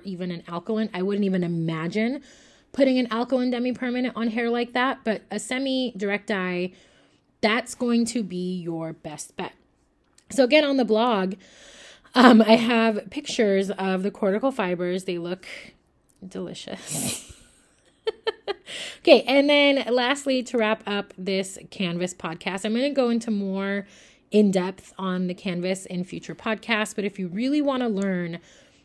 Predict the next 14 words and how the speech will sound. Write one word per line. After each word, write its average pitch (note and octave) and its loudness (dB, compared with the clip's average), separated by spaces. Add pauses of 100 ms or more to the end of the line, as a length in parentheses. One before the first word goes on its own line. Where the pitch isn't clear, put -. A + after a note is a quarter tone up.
(200)
um, F3+ -2
about G#3 0
the G3+ -4
fundamentals F3+ -2
of - -10
hair, G3 -4
hair F#3 -8
color, E3+ -10
and F3 -10
color E3+ -8
theory, E3 -8
I'm D#3+ -12
telling G#3+ -4
you, G3+ 0